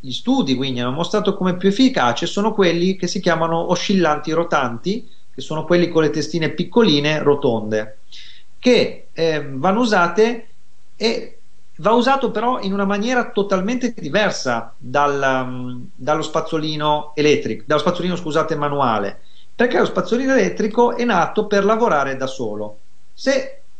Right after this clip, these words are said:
ci riproviamo, vediamo il video dello spazzolino elettrico. Aspettate che adesso mi preparo prima.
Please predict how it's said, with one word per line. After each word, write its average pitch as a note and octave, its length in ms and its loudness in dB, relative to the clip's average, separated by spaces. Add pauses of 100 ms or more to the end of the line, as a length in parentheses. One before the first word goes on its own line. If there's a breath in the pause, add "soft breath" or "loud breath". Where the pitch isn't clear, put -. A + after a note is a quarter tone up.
(120)
ci C4 200 0
riproviamo, F#3 1000 2
vediamo F3+ 520 2
il A3+ 40 0
video D#3+ 600 0 (320)
dello E3 300 4
spazzolino C#3+ 920 0 (440)
elettrico. B2 920 0 (1500)
Aspettate C3+ 560 0
che C3+ 60 0
adesso C3+ 160 -4
mi E3 140 -2
preparo C#3 440 2
prima. D#3 600 0